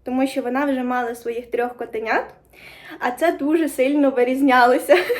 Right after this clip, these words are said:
<laughs> серед всіх, і воно було найменше. І так як, е, вчора, е, добрі люди з нашого Ж К пішли до ветеринара зі всіма котиками,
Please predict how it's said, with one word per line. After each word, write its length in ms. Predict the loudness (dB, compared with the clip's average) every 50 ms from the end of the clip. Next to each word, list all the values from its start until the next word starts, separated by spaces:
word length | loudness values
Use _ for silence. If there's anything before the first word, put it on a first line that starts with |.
| -6 -12
<laughs> 300 | -12 -10 -10 -10 -10 -2
серед 300 | 4 4 6 6 4 0
всіх, 340 | -2 -4 0 0 0 4 4
і 60 | 4
воно 220 | 4 6 4 4
було 240 | 4 4 4 4 6
найменше. 760 | 6 6 4 4 2 2 0 2 0 0 0 -2 -6 -4 -4 -6 -8 -12 -18 -16 -14
І 460 | -14 -12 -8 -4 -2 0 0 0 0 -2
так 180 | -2 -2 0 -2
як, 260 | -2 -4 -4 0 2
е, 180 | 2 2 2
вчора, 680 | 0 -4 -6 -4 0 2 2 2 2 2 0 0 -4 -8 -16 -18 -20 -20 -14 -10
е, 400 | -10 -6 -4 -4 -4 -4 -2 4
добрі 360 | 4 4 4 4 -2 -6 -4
люди 380 | -4 -2 -2 0 0 0 2
з 40 | 4
нашого 460 | 4 4 4 2 0 -4 -6 -6 -6
Ж 140 | -6 -6 -6
К 240 | -4 -2 -2 -2 -2
пішли 640 | -2 -4 -8 -8 -8 -6 -2 0 0 0 0 -2 -4 -10 -16 -18 -6 0
до 120 | 0 0 0
ветеринара 640 | 0 -2 -4 -6 -4 -4 -2 0 0 2 2 0 0
зі 100 | 0 -6
всіма 320 | -10 -10 -6 -4 -4 -6
котиками, 720 | -6 -4 -2 -2 0 0 0 -2 -2 -2 -4 -6 -8 -10